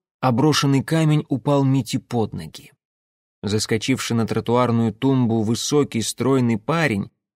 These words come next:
издевательским жестом прикоснулся к оголовью картуза, и Митя узнал Алёшку Лапа Данилевского.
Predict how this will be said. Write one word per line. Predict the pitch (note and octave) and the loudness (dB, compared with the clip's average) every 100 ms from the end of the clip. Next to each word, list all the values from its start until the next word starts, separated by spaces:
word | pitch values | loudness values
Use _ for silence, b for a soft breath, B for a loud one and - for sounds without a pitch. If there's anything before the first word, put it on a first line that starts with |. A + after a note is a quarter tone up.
| _ - | _ -6
издевательским | A#2 G2+ A2+ C#3+ F3 D3 - D3+ C#3 | -4 0 0 2 0 0 -2 0 0
жестом | A2 F#3 - C#3+ B2+ | 2 0 0 -2 0
прикоснулся | C3 C#3+ C3 E3+ F3 - C#3+ | 0 0 -2 0 0 0 -2
к | |
оголовью | C3 B2 C#3+ F3 C3+ C3+ | 0 2 2 2 2 2
картуза, | C3 - C#3 D3+ G#3 D3+ - _ _ _ _ _ _ | 0 -2 -2 0 0 0 -4 _ _ _ _ _ _
и | B2+ | 0
Митя | A#2+ C3 F#3 - F#3+ | 2 2 0 -2 -4
узнал | F3+ D#3 C3+ D#3 F3 E3 - | -2 -2 -2 0 0 -4 -6
Алёшку | B2+ C3 B2+ C#3+ G3+ - - - | -6 -2 0 2 2 -2 -4 -4
Лапа | D3 C#3 C#3+ F3+ - - E3 | -2 0 0 -2 -6 -6 -6
Данилевского. | C3 D#3 E3+ F3 F3+ F#3 G#3 D#3+ - - - - - - - | -2 -2 0 0 0 -2 -4 -6 -8 -10 -12 -18 -18 -18 -20